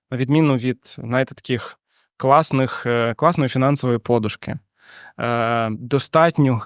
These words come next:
запасів продуктів на місяць-два,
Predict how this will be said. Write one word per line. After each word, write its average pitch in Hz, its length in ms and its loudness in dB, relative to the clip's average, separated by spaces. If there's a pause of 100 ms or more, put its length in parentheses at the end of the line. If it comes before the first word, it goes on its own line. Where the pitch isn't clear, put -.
(460)
запасів 135 540 0
продуктів 123 800 -8
на - 160 -8
місяць-два, 117 840 -4